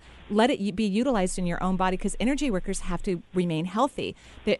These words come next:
uh, I remember, and I, I know I've talked about Carolyn Mace once already on the show today, which is interesting, but when I saw her lecture years ago, she said that energy workers tend to get sick really easily, especially in their heart chakra, and I thought, "That's weird,"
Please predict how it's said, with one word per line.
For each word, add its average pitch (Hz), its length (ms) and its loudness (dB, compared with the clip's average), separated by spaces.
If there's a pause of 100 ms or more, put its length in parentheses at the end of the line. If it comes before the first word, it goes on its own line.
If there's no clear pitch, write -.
(100)
uh, 208 140 4
I 202 60 2
remember, 226 640 2
and 185 120 -2
I, 180 160 -2
I 190 80 -2
know 262 120 0
I've 202 100 -6
talked 247 200 -8
about - 160 -6
Carolyn 180 320 -4
Mace 175 220 -4
once 202 220 -2
already 175 220 -2
on 165 80 -2
the 165 60 0
show 165 200 -2
today, 160 240 -2
which 160 140 -4
is - 100 -4
interesting, 170 440 -2
but 165 160 0 (360)
when 202 140 4
I 208 100 4
saw 240 240 2
her 247 180 -2
lecture 190 480 -4
years 175 300 -4
ago, 165 360 -2
she 202 180 -6
said 185 200 -4
that 165 160 -2
energy 208 320 0
workers 175 300 -4
tend 160 200 -4
to 160 40 -4
get - 180 -6
sick - 540 -2 (100)
really 220 220 2
easily, 185 360 0
especially 208 400 -2
in 180 100 0
their 175 80 0
heart 175 160 -4
chakra, 170 280 -4
and 175 80 0
I 175 60 -2
thought, 175 200 -6
"That's 294 260 -6
weird," 147 280 -2